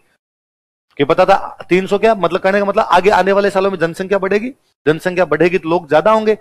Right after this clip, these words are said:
लोग ज्यादा होंगे तो क्या पता कभी शहर में इस प्रकार की व्यवस्था हो जाए। नहीं हुई, आज वैसे ही। आपको पुराने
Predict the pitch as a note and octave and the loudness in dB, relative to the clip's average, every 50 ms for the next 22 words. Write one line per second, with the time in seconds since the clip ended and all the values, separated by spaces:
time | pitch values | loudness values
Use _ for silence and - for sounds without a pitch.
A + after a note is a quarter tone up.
0 | - - _ - C3+ C#3+ D#3 C#3 C#3 C#3+ D3 E3+ E3+ E3 E3 E3 D#3+ D3+ - E3 | -8 -20 _ -2 -2 -2 0 2 2 2 2 2 0 0 -2 -4 -6 -4 0 0
1 | D#3+ D#3 - E3 - E3 - D#3 D3+ D3+ - D3 C#3+ D3 D3+ D#3+ E3 D#3+ - - | 0 0 0 -2 -4 -2 -2 -4 -6 -4 -2 -2 -2 -2 -2 -4 -4 -6 -6 -8
2 | - D#3 F3 E3+ E3 D#3+ D#3+ D3+ D#3 D#3 - - C#3 B2+ A#2+ B2 G2 A2 B2 C3+ | -6 -4 -2 -2 -2 -2 -4 -4 -4 -4 -4 -6 -6 -6 -6 -8 -8 -6 -6 -4
3 | D3 C#3+ C3 D3 - - B2 A#2+ A#2 A2+ A#2 A2 - B2 A#2+ - _ _ _ _ | -4 -4 -6 -8 -6 -6 -6 -6 -8 -10 -14 -14 -14 -16 -20 -20 _ _ _ _
4 | _ _ _ _ _ _ _ _ _ _ _ _ _ _ _ _ - - E3 F#3 | _ _ _ _ _ _ _ _ _ _ _ _ _ _ _ _ 2 2 2 2
5 | - - - A#3+ F#3+ - G#3+ G#3+ A3 A3+ A#3 B3 B3 | 2 -2 -8 -10 -6 -2 -2 0 2 2 4 4 2